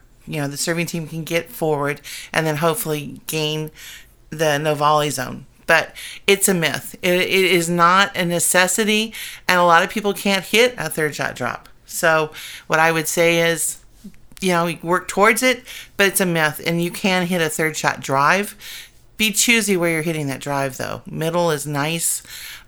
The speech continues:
Um, if you can get a little top spin on it so it's gonna drop in, you know, make a, a dipper, that would be another option. Anything you wanna add on that?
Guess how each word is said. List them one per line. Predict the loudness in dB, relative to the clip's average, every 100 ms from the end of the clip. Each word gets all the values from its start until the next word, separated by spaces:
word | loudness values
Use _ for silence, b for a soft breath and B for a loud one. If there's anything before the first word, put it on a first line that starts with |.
| -2
Um, | 0 0 -4 -6
if | -6 -6
you | -6
can | -6
get | -6 -6 -4
a | -6 -6
little | -8 -6 -6
top | -2 0 0
spin | -2 -2
on | -2 -2
it | -2
so | -4
it's | -4 -6 -8
gonna | -6 -4 -4
drop | -2 0 0 -2 -6
in, | -2 0 2 -2 -4 B B B
you | -4
know, | -4
make | -4 -4
a, | -4 0
a | -2
dipper, | 0 -2 2 2 2 -2 -16 -18
that | -4 4 4 4
would | 0
be | -2 -4
another | -2 -2 -2
option. | 0 -2 -2 -10 -14 -20 -16
Anything | -8 -6 -6 -8
you |
wanna | -6 -6
add | -4
on | -6 -8
that? | -12